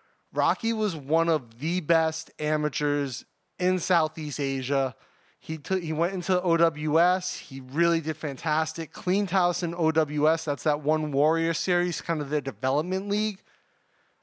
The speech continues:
Fantastic job. He got moved up to the roster on one championship.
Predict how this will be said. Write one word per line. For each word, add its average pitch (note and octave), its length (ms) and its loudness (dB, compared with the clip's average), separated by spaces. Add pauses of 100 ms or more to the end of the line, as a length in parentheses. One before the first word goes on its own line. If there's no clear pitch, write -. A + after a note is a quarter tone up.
(520)
Fantastic D#3+ 640 0
job. E3 320 2
He D#3+ 60 -2
got D3+ 160 0
moved E3+ 280 0
up G3 140 0
to F#3 100 -8
the D#3+ 120 2
roster D3+ 520 2
on C#3+ 100 0
one C#3+ 140 -2
championship. E3 800 -2